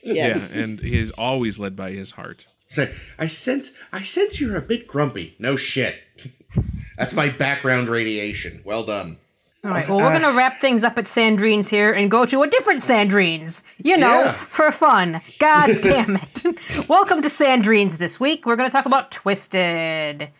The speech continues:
Speaker 3: Woo!
Speaker 4: Neat. All right, so in Twisted, quick synopsis for you.
Speaker 1: Be sure to tip your bartender. <laughs>
Speaker 4: Don't get it.
Speaker 1: 'Cause it's the E M H.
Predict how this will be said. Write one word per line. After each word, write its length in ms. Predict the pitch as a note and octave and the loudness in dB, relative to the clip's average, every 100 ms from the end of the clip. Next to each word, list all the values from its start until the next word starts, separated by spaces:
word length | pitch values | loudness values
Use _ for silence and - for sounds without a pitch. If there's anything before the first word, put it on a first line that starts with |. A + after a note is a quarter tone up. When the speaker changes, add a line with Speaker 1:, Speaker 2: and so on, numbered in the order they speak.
| _ | _
Speaker 3:
Woo! 800 | B3+ G4+ A#4+ A#4+ A#4 A4 D#4 - - | 4 6 8 8 8 6 4 -2 -6
Speaker 4:
Neat. 880 | G3+ D4 D4 C4 A3+ F#3 - - - | 0 2 4 4 2 0 -4 -14 -2
All 140 | B3 C4 | 2 4
right, 180 | F#3+ - | 2 -2
so 140 | A#3 | 0
in 260 | C#4+ E4+ E4 | 2 0 -2
Twisted, 840 | - C#4+ E4 - G3+ D#3+ D#3 E3 | -2 -2 -2 -2 -2 -2 -6 -10
quick 220 | - A3 | -8 -8
synopsis 580 | - G#3 G3+ G3 - F#3+ | -6 -2 0 -2 -6 -12
for 160 | - F#3 | -8 -4
you. 320 | B3 C#4+ C#4+ | 0 2 2
Speaker 1:
Be 80 | G3+ | 0
sure 220 | - A#3 | 2 2
to 120 | A#3 | 2
tip 220 | A#3 G#3+ | 0 -2
your 100 | A3 | -2
bartender. 560 | G3+ G3 F#3+ F3+ D#3 D3+ - G3 _ | -2 -2 -2 -6 -8 -10 -12 -20 _
<laughs> 260 | _ _ | _ _
Speaker 4:
Don't 240 | G3 F#3 F3 | -2 -2 -2
get 200 | E3 D#3 | -4 -4
it. 160 | - - _ _ _ | -8 -16 _ _ _
Speaker 1:
'Cause 120 | F3 | -12
it's 160 | E3+ E3 | -12 -10
the 80 | D3 D3 | -8 -6
E 60 | |
M 120 | C#3 | -6
H. 460 | C#3 C3 - - | -10 -14 -16 -16